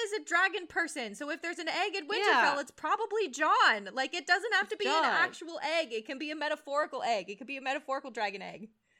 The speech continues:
Speaker 1: And it could be Jon Snow.
Speaker 2: Yeah.
Speaker 1: <laughs>
Speaker 2: I don't think any dragons laid eggs at Winterfell. The only places dra-, dragons la-, have laid eggs is Dragonstone, where it's nice and warm, and Fair Isle, where it's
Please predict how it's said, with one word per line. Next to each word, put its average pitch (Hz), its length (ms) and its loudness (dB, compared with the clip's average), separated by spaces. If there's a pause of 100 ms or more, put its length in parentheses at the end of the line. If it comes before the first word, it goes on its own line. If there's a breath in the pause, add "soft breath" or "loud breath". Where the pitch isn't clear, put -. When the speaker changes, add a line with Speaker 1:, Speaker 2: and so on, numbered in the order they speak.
(180)
Speaker 1:
And 220 80 -8
it 320 60 -6
could 294 100 -10
be 302 120 -4
Jon 302 220 -2
Snow. 254 280 -4 (120)
Speaker 2:
Yeah. 277 420 0
Speaker 1:
<laughs> 381 60 0 (1120 loud breath)
Speaker 2:
I 302 100 6
don't 466 140 0
think 349 120 -4
any 262 140 -4
dragons 208 340 -2
laid 190 160 -2
eggs 185 200 -6
at 190 60 -2
Winterfell. 202 260 -8
The 208 80 -4
only 247 180 -6
places 302 340 -8
dra-, 196 240 -4
dragons 196 340 -6
la-, - 60 -8
have 190 140 -10
laid 175 160 -8
eggs 170 220 -10
is 156 80 -20
Dragonstone, 175 840 -6
where 165 140 -8
it's 165 140 -10
nice 170 160 -10
and 165 160 -12
warm, 139 280 -14
and 156 160 -14
Fair 170 240 -4
Isle, 151 300 -6
where 147 180 -8
it's - 220 -16